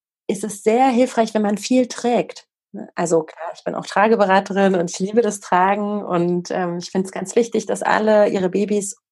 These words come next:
ohne Schmerzen tragen können, ohne Rückenprobleme. Ähm, aber auch, auch automatisch würde man dann jedes Zeitfenster, äh, Schlaffenster mitnehmen, ähm, was das Baby grad hat, wenn's müde ist.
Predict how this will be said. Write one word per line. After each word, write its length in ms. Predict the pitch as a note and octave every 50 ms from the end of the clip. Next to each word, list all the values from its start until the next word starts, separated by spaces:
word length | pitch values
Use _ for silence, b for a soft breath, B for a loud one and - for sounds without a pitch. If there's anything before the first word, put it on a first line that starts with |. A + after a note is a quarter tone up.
| _ _ -
ohne 460 | G#3 G#3 G#3 G#3 G#3+ G#3+ G#3 G#3+ G#3 _ _ _
Schmerzen 600 | - - - F#3 F#3 F#3+ G3+ G3+ - - F#3+ F#3 F#3
tragen 380 | - - G#3 A3 A#3+ A#3+ A#3 A3
können, 360 | A3+ - G#3+ G#3 G#3 G#3 -
ohne 220 | - G3 G3 G3
Rückenprobleme. 880 | G#3 G#3+ G#3 A3 G#3 G#3 G#3 G#3 - - G3+ F#3+ G3 G3 G3 G3 G3+ G3+ G3+ B B B B B B B -
Ähm, 380 | F#3+ F#3 F3 F3+ F#3 F#3 F3+ - _ _ _ _ _ _ _ _ - -
aber 280 | G#3+ G3+ G3+ G3 -
auch, 300 | - G3 G#3 G#3+ G#3 - -
auch 160 | - - -
automatisch 680 | - G#3 A3 A3 - G#3 G3 G3+ G#3 G3+ A3+ G#3+ - -
würde 140 | G3 G#3 G#3
man 140 | G#3 G3+ G3
dann 160 | G3+ G3+ G3
jedes 340 | F#3 F#3 G3+ G#3 A#3 A3+ -
Zeitfenster, 760 | - - G#3+ B3+ - - - G3+ F#3+ G3 - G3 G3 - -
äh, 100 | - G3
Schlaffenster 800 | F#3 - - G3 G#3 - - - - F#3 F3 F3+ F3 - - F#3
mitnehmen, 580 | F3+ F3 E3+ E3+ - E3+ E3 F3 F#3+ G#3+ A3+ B B B B B B B B _ -
ähm, 400 | G3 F#3 F3 F3 F3+ F3+ F3+ E3+
was 120 | F3+ F3+ -
das 140 | G3+ G3
Baby 260 | - G3 G3 F#3 G3 G3
grad 280 | G3 - G3 G3 - -
hat, 160 | F#3 F3+ -
wenn's 200 | G3 F#3+ F#3+ -
müde 240 | G3+ G3 G3 F#3+ F#3+
ist. 260 | - F#3 - - B